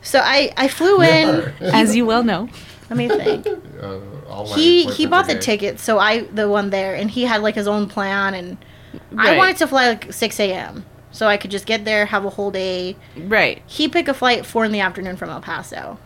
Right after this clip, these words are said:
Speaker 1: I was like, "Why did you do that?"
Speaker 2: Huh.
Speaker 1: <laughs> I was like, also, too, I kinda wanna
Speaker 2: <laughs>
Speaker 1: arrive in the
Speaker 2: These bitches
Speaker 1: daytime.
Speaker 2: are picky nowadays.
Speaker 1: You know, I, like, ha-, I was like,
Speaker 2: <laughs>
Speaker 1: bid this flight, and he, like, did his own thing.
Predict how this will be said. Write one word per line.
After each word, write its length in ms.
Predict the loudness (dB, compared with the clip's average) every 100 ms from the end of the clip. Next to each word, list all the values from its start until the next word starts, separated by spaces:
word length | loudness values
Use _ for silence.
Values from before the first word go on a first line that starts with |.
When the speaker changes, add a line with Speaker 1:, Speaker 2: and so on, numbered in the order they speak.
| -16
Speaker 1:
I 20 |
was 80 | -12
like, 100 | -12 -14
"Why 160 | -12 -10
did 60 | -10
you 60 |
do 160 | -12 -16 -18
that?" 340 | -20 -20 -18 -10
Speaker 2:
Huh. 220 | -8 -8 -6
Speaker 1:
<laughs> 100 | -6
I 500 | -6 -8 -12 -14 -2
was 80 |
like, 140 | -2 2
also, 280 | 2 2 2
too, 100 | 2
I 80 |
kinda 220 | 4 4 6
wanna 260 | 6 6
Speaker 2:
<laughs> 0 |
Speaker 1:
arrive 300 | 4 4 4
in 80 | 2
the 80 | 2
Speaker 2:
These 240 | 2 0
bitches 220 | 2 2
Speaker 1:
daytime. 160 | 4 4
Speaker 2:
are 60 | 2
picky 340 | 4 4 4
nowadays. 420 | 2 0 -2 -6 -12 -14 -14 -16 -6
Speaker 1:
You 160 | 0 2
know, 320 | 2 2 0
I, 160 | 2 4
like, 240 | 4 4
ha-, 220 | 2 0
I 40 | 0
was 100 | 0
like, 160 | 0
Speaker 2:
<laughs> 240 | 0 -2 2
Speaker 1:
bid 180 | 2 4
this 260 | 2 2
flight, 300 | 0 0 0
and 140 | -2 -4
he, 180 | -2 0
like, 300 | 0 0 -2
did 140 | -2
his 140 | -2 -6
own 220 | -8 -10
thing. 360 | -12 -12 -12